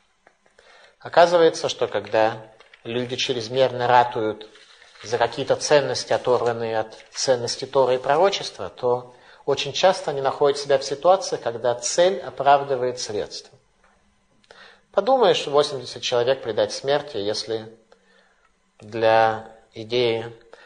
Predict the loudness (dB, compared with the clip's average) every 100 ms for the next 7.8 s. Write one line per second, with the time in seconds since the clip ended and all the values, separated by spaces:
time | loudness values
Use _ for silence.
0 | _ -2 0 4 2 2 0 0 0 -2
1 | -6 -6 -6 -4 -2 2 4 2 -4 -12
2 | -20 _ _ _ _ _ _ -8 -6 -2
3 | -2 -2 -10 -20 _ _ -6 -4 -6 -10
4 | _ _ _ _ _ -20 _ -20 -20 _
5 | _ _ _ _ _ -20 _ _ _ _
6 | -4 0 6 6 6 2 0 -4 -12 -16
7 | -6 -2 0 4 6 6 2 -10